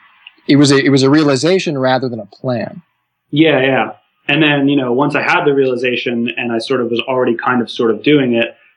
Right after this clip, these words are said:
Speaker 2: you know, once, once the startup stuff kicked off and I was in that for a long time, I said, "Okay, this is definitely what I wanna be doing." And, and when you're in a startup, you're always planning for it to be transient 'cause most of them burn out anyway. And so even though we had some funding, you know, it's never, it's never a hundred percent for sure until you have a liquidity event. So, uh,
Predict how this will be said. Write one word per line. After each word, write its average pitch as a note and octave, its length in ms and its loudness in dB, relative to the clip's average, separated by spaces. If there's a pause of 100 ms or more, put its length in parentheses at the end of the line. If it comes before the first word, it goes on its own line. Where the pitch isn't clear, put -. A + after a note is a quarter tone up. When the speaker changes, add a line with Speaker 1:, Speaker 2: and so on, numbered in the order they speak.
(100)
Speaker 2:
you B2+ 100 0
know, A#2 140 2
once, - 560 -2
once D3 220 2
the - 60 0
startup D#3+ 320 2
stuff - 280 -4
kicked - 180 -2
off B2+ 240 -4
and B2+ 80 -4
I B2 60 -2
was A#2+ 100 -2
in B2 60 0
that C3 200 0
for C3 60 -4
a B2+ 60 2
long A2+ 260 0
time, A#2 300 -2
I A2 40 -2
said, A#2 140 0
"Okay, B2 400 0 (240)
this C3 100 2
is B2+ 80 2
definitely C3 360 -2
what A#2 140 -2
I A2+ 40 0
wanna A2+ 160 0
be G#2+ 80 -2
doing." A2+ 360 -2
And, G#2 220 -8 (280)
and B2+ 100 -2
when C3+ 120 2
you're D#3 100 4
in E3 60 4
a E3 60 2
startup, F3+ 400 0
you're D3 140 4
always D3+ 200 4
planning C#3+ 420 -4
for C3 100 -4
it A#2+ 80 -4
to B2+ 60 -8
be A#2 100 -6
transient C3 560 -4
'cause A#2+ 140 -2
most B2 200 -2
of C#3 60 2
them A#2+ 140 0
burn A#2+ 180 0
out A#2+ 180 -2
anyway. D#3+ 440 2
And C#3+ 120 0
so B2 120 -2
even C3 160 2
though C3+ 80 0
we B2 80 -2
had B2+ 160 -2
some B2 220 -6
funding, B2 440 0
you A#2+ 80 2
know, A2+ 220 2
it's - 160 -2
never, A#2 420 2 (220)
it's - 100 -6
never D3+ 380 4
a C#3 180 2
hundred D3 180 0
percent C#3 300 -2
for B2+ 100 -4
sure B2+ 440 0
until A#2 400 2
you A2+ 120 0
have A#2+ 160 0
a A2 40 2
liquidity A#2 420 2
event. A2 420 -2
So, A2+ 560 2
uh, G#2+ 400 0